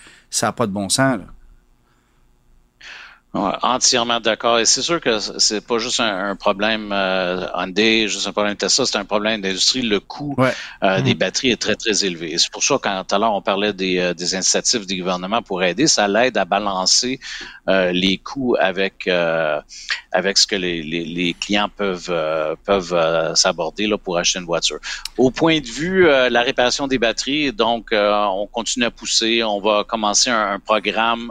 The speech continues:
Speaker 2: euh, de, de, de réparage de batteries en concession, donc qui va aider, euh, les coûts. C'est sûr que, euh, comme tu dis, là, quand on a des batteries à cinquante, soixante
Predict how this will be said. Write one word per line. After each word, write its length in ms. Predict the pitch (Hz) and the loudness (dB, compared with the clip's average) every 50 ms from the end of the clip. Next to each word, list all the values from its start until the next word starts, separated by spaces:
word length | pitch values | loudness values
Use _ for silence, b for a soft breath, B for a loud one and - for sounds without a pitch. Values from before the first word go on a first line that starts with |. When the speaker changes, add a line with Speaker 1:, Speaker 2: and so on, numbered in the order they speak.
| - | -4
Speaker 2:
euh, 720 | 92 101 101 95 95 98 95 95 95 92 95 95 92 95 95 - _ | -2 0 0 2 2 2 2 2 2 2 2 0 0 -2 -4 -4 _
de, 360 | - 98 98 95 92 92 92 - B B B B B B B B B B - | -4 -2 0 0 0 0 -2 -4 B B B B B B B B B B -16
de, 320 | 90 90 104 98 95 95 | -6 0 2 2 2 2
de 140 | 95 - 101 | 2 2 2
réparage 600 | 101 92 107 117 - 113 104 92 113 113 113 104 | 2 2 2 0 2 0 0 2 2 2 0 0
de 80 | - 101 | -2 0
batteries 340 | 95 101 101 - - 117 110 | 0 0 0 0 -2 -2 0
en 140 | 98 104 | 0 -2
concession, 680 | 104 - 107 107 101 - 101 90 - - - 101 101 110 | -4 -4 -4 -2 0 0 2 2 2 0 0 -2 -4 -6
donc 220 | 104 101 104 104 - | -6 -6 -8 -6 -6
qui 60 | - | -4
va 200 | - 104 101 95 | 0 2 2 2
aider, 480 | 92 90 - - 110 107 110 104 104 101 | 2 0 -2 -2 0 0 2 2 2 2
euh, 180 | 98 95 95 92 | 2 2 2 0
les 220 | 90 90 95 92 | 0 -2 -2 -4
coûts. 240 | - - - - - | -4 -6 -12 -6 -2
C'est 220 | - - 117 107 95 | 0 0 2 2 2
sûr 320 | - - 160 165 165 160 - - | 0 2 2 2 2 0 0 -2
que, 420 | - 131 120 117 110 107 107 101 - B B B B B B B B - - | 0 2 2 4 4 2 2 0 -2 B B B B B B B B -4 0
euh, 160 | 98 98 98 - | 0 0 0 0
comme 160 | - 120 110 | -2 -4 -2
tu 120 | - - 104 | -2 -2 -2
dis, 240 | - - 123 123 127 | 0 0 0 0 2
là, 120 | 127 117 | 0 0
quand 140 | - 107 98 - | 0 -2 -6 -6
on 140 | 113 107 | -4 -2
a 60 | 110 101 | -2 -2
des 100 | 104 98 | -2 0
batteries 360 | 92 101 104 - - 127 117 | 0 0 -2 -2 -2 -2 0
à 80 | 104 | 0
cinquante, 420 | 95 - 113 104 95 - 110 110 - | 0 0 -2 -2 -4 -4 -4 -4 -4
soixante 420 | - 110 98 - 113 107 98 82 | -2 -2 0 0 2 0 -2 -4